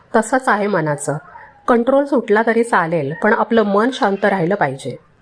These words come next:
एम आहे me time-साठी. me time म्हणजे स्वतःसाठीचा वेळ.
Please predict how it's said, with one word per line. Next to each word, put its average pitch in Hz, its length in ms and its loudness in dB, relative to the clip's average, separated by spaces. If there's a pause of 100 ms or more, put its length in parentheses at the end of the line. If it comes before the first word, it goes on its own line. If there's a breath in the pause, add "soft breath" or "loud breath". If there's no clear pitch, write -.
(480 loud breath)
एम 247 260 4
आहे 240 420 0
me 208 180 4
time-साठी. 170 640 -2 (800)
me 226 300 4
time 254 120 4
म्हणजे 240 320 0
स्वतःसाठीचा 202 800 0
वेळ. 160 240 0